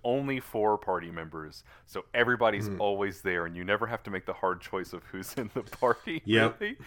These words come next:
Speaker 2: Yeah.
Speaker 1: Um, you're just like, "The
Speaker 2: Mm-hmm.
Speaker 1: gang's all here, and we never have to worry," but, like, I
Speaker 2: Yeah.
Speaker 1: know I'm coming up on, s-, very soon, I will come up on the agonizing choices of, "But who's gonna be in
Speaker 2: Which
Speaker 1: my party?"
Speaker 2: ones?
Speaker 1: And,
Speaker 2: Yeah.
Speaker 1: like, my heart's gonna break.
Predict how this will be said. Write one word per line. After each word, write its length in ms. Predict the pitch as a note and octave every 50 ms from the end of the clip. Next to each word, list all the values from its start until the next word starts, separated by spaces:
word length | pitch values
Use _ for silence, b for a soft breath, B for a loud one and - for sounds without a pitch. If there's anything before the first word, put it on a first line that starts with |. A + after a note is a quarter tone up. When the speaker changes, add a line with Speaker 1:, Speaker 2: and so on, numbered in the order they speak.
| B B B A#3 G#3
Speaker 2:
Yeah. 220 | A#2+ A#2 A#2 A2+ A2
Speaker 1:
Um, 120 | A2 G#2+ G2
you're 80 | A#2+ A2+
just 220 | - G#2+ - -
like, 160 | A2 G2 A2
"The 60 | A2+ G#2+
Speaker 2:
Mm-hmm. 80 | A2
Speaker 1:
gang's 320 | A2+ G#2 G2 A2 C3 C3+ -
all 140 | C#3 D3
here, 360 | D3 - - D#3 E3 F3 F#3 D3
and 80 | A2
we 100 | G2 F#2+
never 240 | F#2+ G2+ G#2+ G#2+ A2+
have 140 | A#2 A#2+ -
to 80 | - A2
worry," 260 | G#2+ A2+ G#2 G2 F#2
but, 220 | F2 F#2+ F2+ -
like, 220 | F#2 F#2 F2 - - b b b b b b b b b b b - -
I 60 | G2+ G2+
Speaker 2:
Yeah. 100 | G2+ G2+
Speaker 1:
know 680 | G2+ G2 G2 G2+ G2 G2 G2 G2 F#2+ F#2 F#2+ - - - _ _
I'm 120 | F#2+ F#2 F#2
coming 300 | - - A2 G2+ F#2+ F#2
up 160 | F#2 F#2 -
on, 220 | F#2+ F2+ F2+ F2+ -
s-, 220 | - - - - -
very 300 | - G2+ G2+ A#2 D3+ E3
soon, 340 | - - C#3+ B2 A2 G2+
I 60 | F#2 F2+
will 120 | - G2
come 160 | - - G#2+
up 120 | G2+ - G#2
on 60 | G2+
the 120 | G2+ F#2
agonizing 500 | F#2+ G2 G2 G2 G2+ G2+ G2+ F#2+ - G2+
choices 440 | G2+ - G#2+ G2 - - F#2 E2+ F#2
of, 260 | F2+ F2 F2 - - - _ _ _ _
"But 140 | - F#2 -
who's 240 | - G#2+ G#2 F#2 -
gonna 200 | G2 F#2+ F#2 E2+
be 140 | - F2+
in 80 | F2 E2+
Speaker 2:
Which 100 | G2 F#2+
Speaker 1:
my 40 | F2+
party?" 300 | - - F2 E2 D#2+ D#2+
Speaker 2:
ones? 260 | D#2+ E2+ F2 - - - b b b b b b b b -
Speaker 1:
And, 180 | G2 F2+ E2+
Speaker 2:
Yeah. 140 | F2+ F#2 F2+
Speaker 1:
like, 160 | F2 - - -
my 100 | F2+ E2+
heart's 260 | - F#2 E2+ - -
gonna 180 | - - F2+
break. 360 | - - E2+ - - - -